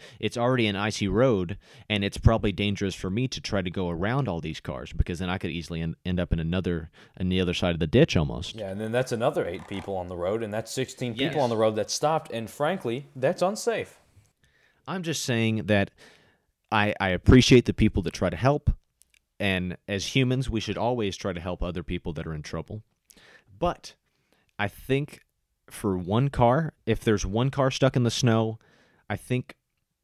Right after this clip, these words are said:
Speaker 1: four to five cars stopped is, is applicable and will do the trick to help that person. That's just what I'm saying.
Speaker 2: Four to five is still,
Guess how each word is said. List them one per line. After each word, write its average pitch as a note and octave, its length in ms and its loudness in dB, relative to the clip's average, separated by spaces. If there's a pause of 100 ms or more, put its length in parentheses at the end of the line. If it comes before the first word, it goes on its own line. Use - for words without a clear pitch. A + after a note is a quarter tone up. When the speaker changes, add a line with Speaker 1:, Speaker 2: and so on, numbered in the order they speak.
(240)
Speaker 1:
four B2 400 -2
to A2 400 4
five G2 580 4 (680)
cars F#2 420 6
stopped - 580 0 (520)
is, F2+ 200 -2 (320)
is F2+ 280 -6
applicable F2 760 0 (520)
and F#2 180 0
will F2 100 0
do F#2 300 0
the E2+ 80 0
trick - 480 -6
to E2+ 140 -2
help E2+ 340 -4
that E2 200 -6
person. - 360 2 (180)
That's G2+ 180 -6
just - 200 -10
what D#2+ 80 -12
I'm D2+ 140 -16
saying. - 260 -16 (220)
Speaker 2:
Four D#3 240 -2
to A#2 80 -2
five G#2+ 340 -2
is E2+ 100 -12
still, - 600 -6